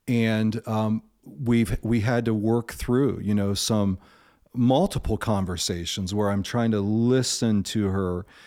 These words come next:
And we ended up agreeing to disagree, but I'm very thankful that the friendship,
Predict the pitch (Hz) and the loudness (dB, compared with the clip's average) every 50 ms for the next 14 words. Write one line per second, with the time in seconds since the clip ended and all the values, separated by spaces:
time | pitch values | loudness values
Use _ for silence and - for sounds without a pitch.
0 | - - - - _ _ _ - 127 123 117 117 117 120 - 135 131 120 123 123 | -20 -20 -20 -20 _ _ _ 0 2 4 4 4 2 2 0 -2 0 2 2 4
1 | 123 127 127 120 117 113 113 110 104 - - 123 110 104 98 98 101 110 117 117 | 4 4 4 4 4 4 2 2 0 -2 -2 -2 -2 -2 -2 -2 0 2 2 4
2 | 120 123 123 117 110 107 104 95 - - 107 98 92 107 104 98 - - 107 92 | 4 4 4 4 4 4 2 0 0 -2 -4 -2 0 0 0 0 0 -2 -4 -4
3 | 87 92 101 104 107 110 110 110 113 123 127 127 - - - - - _ _ _ | -4 -2 -2 0 2 2 2 2 2 2 0 -2 -6 -12 -20 -20 -20 _ _ _
4 | _ - 117 113 107 101 - - _ _ _ _ _ _ _ - 113 110 107 113 | _ 0 2 2 2 0 -2 -8 _ _ _ _ _ _ _ -2 0 0 2 2
5 | 117 113 107 101 - 120 113 110 101 - 107 95 101 95 - - 92 85 - - | 2 2 2 0 0 0 0 0 0 -2 -2 -2 -2 -2 -4 -4 -6 -6 -6 -4
6 | - 117 113 110 113 110 101 - - - 101 92 90 90 - | -2 0 2 4 4 2 2 0 0 -2 -2 -2 -2 -4 -8